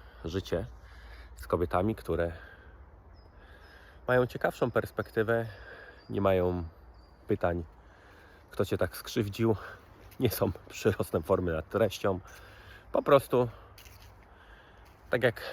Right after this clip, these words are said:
większość ludzi mądrych ceni sobie normalność, to ja również będę o tym powtarzał i będę również was,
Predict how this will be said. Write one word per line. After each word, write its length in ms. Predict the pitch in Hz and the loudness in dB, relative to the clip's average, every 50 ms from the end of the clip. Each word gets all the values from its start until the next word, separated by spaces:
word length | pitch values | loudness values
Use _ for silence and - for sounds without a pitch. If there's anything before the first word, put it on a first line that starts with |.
| - - - | -12 -12 -8
większość 360 | 104 110 143 - - 147 - - | -2 -2 -2 0 -2 -4 -2 -2
ludzi 200 | 123 107 113 107 | -2 -2 2 4
mądrych 400 | 110 110 107 104 104 104 - - | 4 6 6 6 4 2 0 2
ceni 220 | - 110 107 110 | 2 2 2 2
sobie 220 | - - 95 98 | 0 0 0 2
normalność, 760 | 92 92 90 95 107 117 113 98 92 104 127 - - - - - - - - - - - - - - - - - - - - - - - - - - - - - | 2 2 4 4 4 2 2 2 2 0 -2 -4 -8 -16 -18 -18 -20 -20 -20 -20 -20 -20 -20 -18 -18 -18 -18 -18 -20 -20 -20 -20 -20 -20 -20 -20 -20 -20 -18 -2
to 280 | - 120 101 104 113 113 - - - - - - - - - - - - - - - | 2 4 6 6 4 2 -2 -12 -20 -20 -20 -20 -20 -20 -20 -20 -20 -20 -16 0 4
ja 100 | 101 104 | 4 6
również 260 | 113 117 117 113 98 | 6 6 4 0 2
będę 220 | 95 98 95 87 | 2 2 2 2
o 60 | 85 80 | 0 0
tym 220 | - 87 87 82 80 - - - - - - - - - - - - - | 0 -4 -4 -4 -8 -12 -18 -20 -20 -20 -20 -20 -20 -20 -20 -20 -14 -10
powtarzał 480 | - 113 - - 95 85 92 90 90 87 - - - | -10 -4 2 2 2 4 4 2 0 0 -4 -8 -6
i 120 | 85 80 76 78 - | -6 -6 -6 -10 -10
będę 340 | - 90 90 92 87 85 80 - - - - - - | -4 -2 -2 0 0 -4 -6 -8 -12 -20 -18 -2 2
również 300 | 107 117 117 120 104 90 | 2 4 6 4 2 4
was, 220 | 101 101 92 - | 2 0 0 0